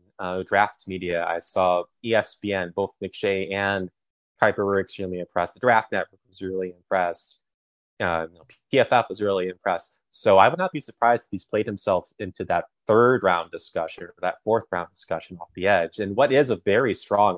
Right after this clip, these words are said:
edge class, I wanna say seventeen of the top hundred prospects are all edge prospects, and he might have played himself in that conversation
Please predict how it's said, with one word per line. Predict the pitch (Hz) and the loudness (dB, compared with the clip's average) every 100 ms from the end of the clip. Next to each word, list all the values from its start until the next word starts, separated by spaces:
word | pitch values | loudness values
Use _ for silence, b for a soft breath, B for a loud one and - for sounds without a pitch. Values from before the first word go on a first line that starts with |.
| - | -2
edge | 90 - - | -6 -6 -6
class, | 85 80 - | -4 -4 -6
I | 92 | -8
wanna | 104 | -8
say | - - 101 101 95 _ _ _ _ _ _ _ _ _ _ _ _ _ | -10 -4 0 0 -2 _ _ _ _ _ _ _ _ _ _ _ _ _
seventeen | - - 110 117 113 113 113 117 | -10 4 4 4 -6 -8 -6 -6
of | |
the | 107 | -4
top | 110 117 | -2 -2
hundred | 117 120 - | -4 -8 0
prospects | 110 - 135 127 - | 0 0 -4 -4 -4
are | 90 | -2
all | 95 98 - | 2 2 2
edge | 87 - - | -4 -8 -6
prospects, | 90 - - 69 - - | -6 -6 -8 -8 -8 -10
and | 87 85 87 82 | -12 -12 -18 -14
he | 104 120 110 _ | -10 -10 -10 _
might | 104 98 104 117 | -10 -4 0 0
have | - | 0
played | 110 101 | -2 -2
himself | 98 85 82 | -4 -8 -8
in | 92 | -10
that | 85 | -14
conversation | 87 - - 90 - | -14 -14 -10 -10 -10